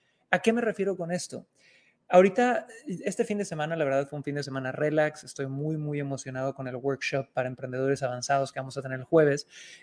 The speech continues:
Y me dediqué tres horas durante este fin de semana a chatear por Instagram por, con personas que querían venir a este workshop. Eh, y creo que hablé con mil doscientas personas que nos mandaron mensajitos, ¿vale?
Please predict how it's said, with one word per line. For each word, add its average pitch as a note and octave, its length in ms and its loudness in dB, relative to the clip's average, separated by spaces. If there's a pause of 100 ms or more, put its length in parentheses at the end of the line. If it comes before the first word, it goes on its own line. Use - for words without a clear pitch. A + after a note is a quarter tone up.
Y F3 80 4
me E3+ 100 8
dediqué F#3 720 6 (320)
tres G3 280 6
horas - 360 6
durante C#3+ 340 0
este D3 140 -2
fin D#3 160 -4
de D#3 80 0
semana D3 580 0
a D#3+ 320 2 (300)
chatear F3+ 520 6
por E3+ 140 0
Instagram D#3+ 540 -2
por, C3 180 -8 (120)
con D3+ 200 -2
personas D#3+ 460 -2
que - 140 -6
querían E3 540 0
venir D3 300 -2
a D3+ 60 4
este D3 160 -6
workshop. C#3 540 0 (440)
Eh, C#3 400 2
y D#3+ 100 -4
creo F3+ 140 4
que G#3 80 4
hablé F3+ 180 4
con D#3+ 220 -2
mil E3 160 2
doscientas D3 420 0
personas D3 440 -6
que C#3 80 -8
nos C3 100 -6
mandaron C3+ 320 0
mensajitos, C3 640 -8
¿vale? E3 340 4